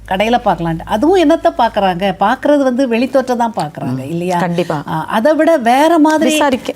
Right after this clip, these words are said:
Speaker 1: விச-,
Speaker 2: ம்.
Speaker 1: விசாரிச்சாலும் என்ன தெரிஞ்சிரும்?
Speaker 2: கண்டிப்பா, உ-, அவங்க
Speaker 1: இப்போ ஒரு
Speaker 2: வீ-,
Speaker 1: பெண்ணை பத்தி உங்க
Speaker 2: என்னை
Speaker 1: கிட்ட
Speaker 2: பற்றி
Speaker 1: கேக்குறாங்கன்னு வச்சுக்கோங்க,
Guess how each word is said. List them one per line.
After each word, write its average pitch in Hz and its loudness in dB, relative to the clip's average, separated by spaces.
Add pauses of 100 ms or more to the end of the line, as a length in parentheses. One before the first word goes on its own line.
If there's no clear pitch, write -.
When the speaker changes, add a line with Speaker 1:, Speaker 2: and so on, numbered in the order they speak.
(120)
Speaker 1:
விச-, 226 -4 (160)
Speaker 2:
ம். 156 -8
Speaker 1:
விசாரிச்சாலும் 311 2
என்ன 262 4
தெரிஞ்சிரும்? 202 -2 (240)
Speaker 2:
கண்டிப்பா, 285 0
உ-, 202 2
அவங்க 185 2
Speaker 1:
இப்போ 247 4
ஒரு 240 4
Speaker 2:
வீ-, 247 -2
Speaker 1:
பெண்ணை 247 2
பத்தி 262 2
உங்க 220 2
Speaker 2:
என்னை 247 4
Speaker 1:
கிட்ட 247 2
Speaker 2:
பற்றி 320 2
Speaker 1:
கேக்குறாங்கன்னு 240 2
வச்சுக்கோங்க, 185 0